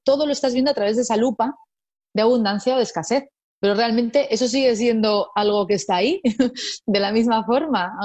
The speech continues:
Un día lo vas a ver de una forma y otro día lo vas a ver de otra, dependiendo de cómo estés tú. Por eso es tan importante mantenernos en equilibrio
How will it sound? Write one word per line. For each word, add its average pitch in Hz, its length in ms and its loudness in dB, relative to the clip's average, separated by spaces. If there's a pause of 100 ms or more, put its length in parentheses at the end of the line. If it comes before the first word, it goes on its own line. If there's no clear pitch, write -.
Un 220 120 2
día 247 160 2
lo 247 60 2
vas 247 120 -2
a 247 40 0
ver 240 100 2
de 247 40 0
una 240 140 -4
forma 254 240 -2
y 254 60 2
otro 226 160 0
día 233 160 4 (260)
lo 214 100 -2
vas 226 120 -2
a 233 40 -2
ver 226 100 0
de 226 80 4
otra, 254 180 0
dependiendo 196 500 0
de 247 160 2
cómo 208 180 -4
estés 196 300 -4
tú. 226 140 0
Por 185 100 0
eso 254 300 0
es 240 160 0
tan 294 140 0
importante 180 640 0 (280)
mantenernos 180 640 -2
en 175 60 0
equilibrio 170 880 0